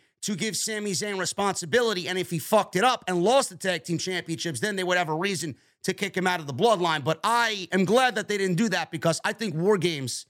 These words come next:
is gonna be the setting for that. Now, Sami Zayn, I don't know what's next for him. I, I, I don't know. There's a lot of questions left to be answered, uh, but all I can say is I, I can't wait to see what happens next.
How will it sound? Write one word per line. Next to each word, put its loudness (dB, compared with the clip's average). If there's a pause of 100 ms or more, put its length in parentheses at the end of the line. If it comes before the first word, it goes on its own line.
(360)
is 2
gonna 2
be 0
the -2
setting -4
for -6
that. 0 (920)
Now, 2 (1160)
Sami -2
Zayn, -2 (300)
I 4
don't 2
know 6
what's 0
next -2
for 0
him. 2 (480)
I, 0
I, 0
I -2
don't 0
know. 6
There's 0
a -6
lot -2
of -12
questions 2
left -4
to -8
be -4
answered, -2
uh, 0
but 2
all 4
I 2
can -6
say -2
is -4
I, 0
I -6
can't -8
wait -2
to -10
see -6
what -2
happens -4
next. -4